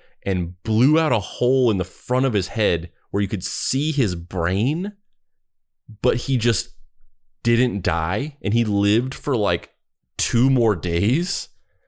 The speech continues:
And, but the, but the wife, she was, like, looking out the back window as they were driving away, and this is back in the twenties, so there's no safety glass.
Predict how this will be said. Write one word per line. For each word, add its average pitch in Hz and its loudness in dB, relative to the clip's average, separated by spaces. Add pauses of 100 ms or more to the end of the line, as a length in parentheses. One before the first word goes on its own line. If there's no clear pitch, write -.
(160)
And, 110 0
but 120 -2
the, 98 2
but 104 -2
the 92 2
wife, 101 0 (140)
she - -2
was, 151 2
like, 120 0
looking 131 0
out 123 -2
the 104 0
back 92 -4
window 90 0 (640)
as 95 0
they 113 0
were 104 0
driving 95 0
away, 85 0
and 90 -2
this 90 -2
is 85 -6
back 80 -2
in 87 -2
the 78 -2
twenties, 85 -2
so 78 -2 (180)
there's 82 -4
no 85 -2
safety 85 -4
glass. 73 -6